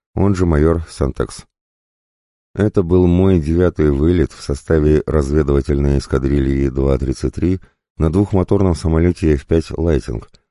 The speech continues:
и каждый полет был для меня особенным событием. Своим более молодым товарищам, а самый старший из них был моложе меня на шесть лет, я говорил: "Для всех вас одним вылетом больше, одним меньше не имеет никакого значения.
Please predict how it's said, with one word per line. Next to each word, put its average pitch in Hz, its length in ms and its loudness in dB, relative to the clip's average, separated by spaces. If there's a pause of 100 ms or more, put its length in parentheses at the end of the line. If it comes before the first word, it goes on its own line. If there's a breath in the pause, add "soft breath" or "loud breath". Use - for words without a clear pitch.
(180)
и 69 120 0
каждый 64 380 0
полет 85 420 -2
был 69 260 0
для 69 140 0
меня 82 300 0
особенным 71 440 -2
событием. 53 560 -8 (580)
Своим 71 360 0
более 69 220 2
молодым 69 360 0
товарищам, 76 640 -2 (240)
а 67 100 -4
самый 67 280 -2
старший 69 480 -4
из 64 80 -4
них 65 200 -2
был 65 160 -2
моложе 67 400 0
меня 65 420 0
на 67 120 -4
шесть - 280 -6
лет, 85 180 -4 (140)
я 101 160 -2
говорил: 58 440 -4 (560)
"Для 69 220 0
всех 95 320 -2
вас 110 240 -2
одним 90 260 0
вылетом 82 420 0
больше, 87 360 -2
одним 69 280 0
меньше 90 480 -2
не 120 300 -2
имеет 90 360 0
никакого 73 420 -2
значения. 60 580 -4